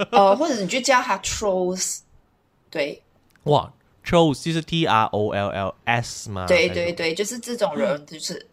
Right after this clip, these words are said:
Speaker 2: 不是，就是做这种行为的人就叫做 trolls，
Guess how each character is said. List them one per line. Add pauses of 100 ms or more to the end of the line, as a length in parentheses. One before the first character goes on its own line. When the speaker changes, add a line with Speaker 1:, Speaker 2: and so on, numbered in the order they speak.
Speaker 2:
不
是， (120)
就
是
做
这
种
行
为
的
人
就
叫
做
trolls，